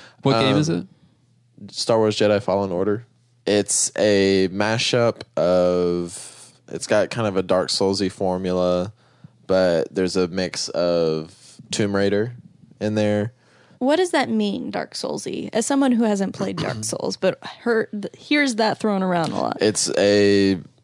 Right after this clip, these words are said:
Speaker 2: much more difficult Star Wars game than in the past.
Speaker 3: Mm-hmm.
Speaker 2: Not to the extent of Dark Souls.
Speaker 3: So when people say Dark Soulsy, they mean punishing?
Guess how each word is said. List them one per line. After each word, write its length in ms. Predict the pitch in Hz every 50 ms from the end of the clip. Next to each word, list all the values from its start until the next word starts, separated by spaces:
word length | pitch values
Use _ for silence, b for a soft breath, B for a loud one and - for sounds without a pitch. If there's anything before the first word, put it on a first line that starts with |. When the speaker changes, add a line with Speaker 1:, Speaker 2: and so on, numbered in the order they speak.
| _ _ _
Speaker 2:
much 320 | 82 98 107 113 113 -
more 160 | 127 120 107
difficult 600 | 104 98 107 110 - 110 - - 101 92 80 -
Star 220 | - - - 98 95
Wars 200 | 92 92 87 -
game 220 | - 87 90 87
than 120 | 87 85 85
in 80 | 82 78
the 80 | 82
past. 560 | - - 98 85 76 82 110 - - - _ _
Speaker 3:
Mm-hmm. 300 | 220 220 220 107 110 220 202 b b b b b b b b b b - -
Speaker 2:
Not 280 | 107 110 117 107 85
to 80 | - 120
the 340 | 104 110 107 101 98 92 - -
extent 400 | 87 - - - 101 92 87 - -
of 340 | 78 85 82 80 78 73 - _ _ _ _ _ _ _ -
Dark 220 | 78 87 73 67 -
Souls. 440 | - 73 53 50 64 - - - - _ _ _ _ _ _ _ _ _ _ _ b b b b b b
Speaker 3:
So 200 | - - 233 233
when 180 | 226 240 240
people 260 | 220 277 277 233 247
say 200 | 240 - 247 220
Dark 240 | 214 214 208 208 202
Soulsy, 480 | - - 220 208 196 196 190 208 202 185
they 140 | 190 190 190
mean 300 | 190 196 190 185 180 180
punishing? 540 | - - 220 208 214 - - 240 233 233